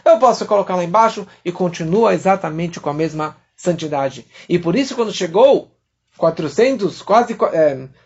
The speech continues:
trezentos e setenta anos mais pra frente, na época do rei Yoshiyahu, ele ordenou aos Leviim, numa época de paz,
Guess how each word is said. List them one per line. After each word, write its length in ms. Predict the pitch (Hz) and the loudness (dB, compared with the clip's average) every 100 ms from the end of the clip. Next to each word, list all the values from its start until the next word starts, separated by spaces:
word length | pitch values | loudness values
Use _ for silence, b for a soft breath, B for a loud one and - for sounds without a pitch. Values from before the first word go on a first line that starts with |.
| _ | _
trezentos 680 | 165 160 143 226 247 226 160 | -4 -2 2 2 2 -4 -2
e 1080 | 190 160 _ _ _ - 160 156 151 139 - | -4 -4 _ _ _ -8 -4 -2 -2 -4 -8
setenta 580 | - - 185 226 262 240 | -6 -2 2 2 2 4
anos 360 | 202 240 226 165 | 2 2 -2 -2
mais 180 | 196 | -4
pra 120 | 190 180 | -4 -6
frente, 540 | - 190 233 - 139 | -2 -2 -2 -8 -16
na 220 | - 139 185 | -14 -6 -4
época 280 | 190 - | -4 -4
do 80 | 147 | -6
rei 220 | 135 190 | -4 -4
Yoshiyahu, 640 | 196 - 185 180 220 180 190 _ _ _ _ _ _ _ _ | -4 -6 -2 2 2 0 -6 _ _ _ _ _ _ _ _
ele 460 | 175 208 220 233 - _ _ _ _ _ _ _ - | 0 2 0 -4 -8 _ _ _ _ _ _ _ 0
ordenou 840 | 196 180 180 175 240 359 269 165 _ _ _ _ _ _ _ _ _ | 2 2 2 2 4 6 4 2 _ _ _ _ _ _ _ _ _
aos 240 | 170 185 160 | 4 4 4
Leviim, 680 | 190 175 190 220 320 190 - _ _ _ _ _ _ | 4 4 2 2 0 -2 -8 _ _ _ _ _ _
numa 240 | - 233 240 | -2 2 4
época 340 | 262 269 269 | 4 2 -2
de 80 | 240 | -2
paz, 680 | 220 208 214 170 - - _ | -2 -2 -2 -4 -12 -20 _